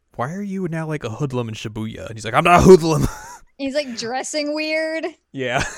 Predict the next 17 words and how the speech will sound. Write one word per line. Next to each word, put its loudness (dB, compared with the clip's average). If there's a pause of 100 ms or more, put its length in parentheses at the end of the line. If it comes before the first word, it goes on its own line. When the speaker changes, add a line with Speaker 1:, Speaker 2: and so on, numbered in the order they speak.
(220)
Speaker 1:
<laughs> -18
"I'm -8
just -2
hanging 0
out 2
with -8
these -12
people. -10
They're -2
all 0
very -2
nice." -2
<laughs> -20 (320)
Speaker 2:
Um, -12 (680)
um, -14 (240)
Speaker 1:
Like -6
Speaker 2:
it's, -20